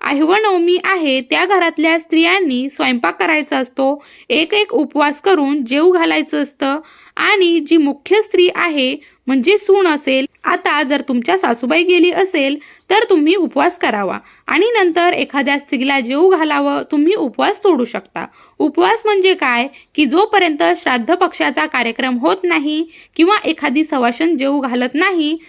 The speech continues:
तोपर्यंत तुम्ही जेवायचं नाही. सकाळी उठून आपण नक्कीच रांगोळी वगैरे काढू शकता,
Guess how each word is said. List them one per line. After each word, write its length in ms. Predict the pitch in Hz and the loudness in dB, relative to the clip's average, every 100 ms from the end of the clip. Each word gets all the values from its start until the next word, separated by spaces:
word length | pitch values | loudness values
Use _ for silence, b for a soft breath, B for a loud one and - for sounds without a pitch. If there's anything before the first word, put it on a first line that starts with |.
| B - | B -2
तोपर्यंत 540 | 392 466 370 311 269 320 | 0 2 2 0 0 -2
तुम्ही 380 | 285 262 320 | -2 -2 0
जेवायचं 520 | 359 277 214 208 359 381 | 0 0 -2 -4 -2 -2
नाही. 300 | 240 226 233 B B - | -2 -8 -14 B B -6
सकाळी 340 | 339 320 403 | -4 0 2
उठून 380 | 415 370 359 370 359 | 2 2 0 -2 -2
आपण 280 | 247 294 | -4 -2
नक्कीच 420 | 294 254 - 311 302 | -2 -2 0 0 0
रांगोळी 440 | 240 240 269 311 | -2 0 0 0
वगैरे 440 | 277 226 254 269 269 | -2 -2 -2 -2 -2
काढू 260 | 262 262 | -2 -2
शकता, 460 | 277 277 - 254 | -4 -8 -4 -2